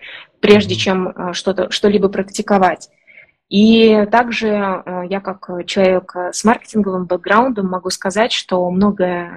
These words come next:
Speaker 1: из процессуального метода совершенно великолепно ложится на инструментарий маркетинга. То есть в буквальном смысле работа, например, с брендом, это, ну, однозначно сильно перекликается с, а,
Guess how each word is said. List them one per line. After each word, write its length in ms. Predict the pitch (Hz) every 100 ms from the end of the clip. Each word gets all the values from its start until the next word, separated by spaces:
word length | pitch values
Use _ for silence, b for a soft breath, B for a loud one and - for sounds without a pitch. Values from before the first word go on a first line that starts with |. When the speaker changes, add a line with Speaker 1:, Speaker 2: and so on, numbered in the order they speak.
| -
Speaker 1:
из 280 | 180 - 185 175
процессуального 520 | - - 196 190 190
метода 440 | 190 294 - 196 180 B B B B
совершенно 420 | - 185 - 220 202
великолепно 680 | 202 202 202 208 196 196
ложится 500 | 180 180 226 254 214
на 360 | 190 190 214 220
инструментарий 680 | 190 185 - 185 185 208 214
маркетинга. 680 | 214 196 - - 180 175 170 - b b _
То 80 | 202
есть 100 | 185
в 40 |
буквальном 440 | 190 196 226 220 208
смысле 440 | 254 320 - 254
работа, 380 | 208 196 214 208
например, 400 | 185 196 196 190
с 80 | 185
брендом, 640 | 202 269 349 220 175 165 _ _ _ _ _
это, 400 | 185 - 202 190
ну, 380 | 196 202 185 175 180 180
однозначно 920 | 180 208 214 262 - 220 196 190 180
сильно 340 | - 233 220
перекликается 960 | 208 185 190 190 - 220 226 - 190 180
с, 200 | - -
а, 340 | 180 - -